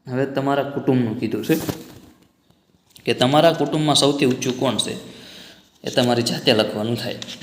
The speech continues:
ભાઈ હોય તો ભાઈ, બેન હોય તો બેન, મમ્મી હોય તો મમ્મી, પપ્પા હોય તો પપ્પા. તમારા કુટુંબમાં સૌથી નીચું કોણ છે?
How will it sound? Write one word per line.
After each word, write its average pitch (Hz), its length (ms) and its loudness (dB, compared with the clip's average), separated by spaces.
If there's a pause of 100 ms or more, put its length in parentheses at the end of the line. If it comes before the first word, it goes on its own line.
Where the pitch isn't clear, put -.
(280)
ભાઈ 113 160 4
હોય 107 140 2
તો 110 120 -4
ભાઈ, 110 260 0
બેન 110 200 -2
હોય 104 100 -6
તો 107 120 -4
બેન, 107 300 0
મમ્મી 110 240 -2
હોય 104 100 -4
તો 104 100 -6
મમ્મી, 110 300 -4
પપ્પા 107 320 -2
હોય 95 100 -6
તો 135 140 0
પપ્પા. - 440 -8 (1300)
તમારા 147 360 6
કુટુંબમાં 143 540 2
સૌથી 135 300 0
નીચું 120 380 0
કોણ 101 180 -8
છે? 98 160 -6